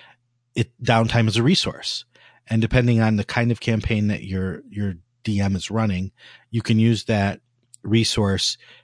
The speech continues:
to get actual game mechanical benefits in the future. Learn a new language that you might need at some point.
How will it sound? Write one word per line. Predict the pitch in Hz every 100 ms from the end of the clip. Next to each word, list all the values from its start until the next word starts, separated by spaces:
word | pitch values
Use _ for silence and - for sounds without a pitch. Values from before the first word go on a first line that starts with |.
| _
to | - 120
get | 143 131 -
actual | 113 113 - 110 107
game | 98 92
mechanical | 95 - 98 95 101
benefits | 98 92 104 -
in | 101
the |
future. | - 147 131 - - - - -
Learn | 107 113
a |
new | 117 123
language | 127 143 127 76 - - - _
that | 110
you | 107
might | 107 110 98
need | 104 110 104 92
at | 73 92
some | - 85
point. | - 82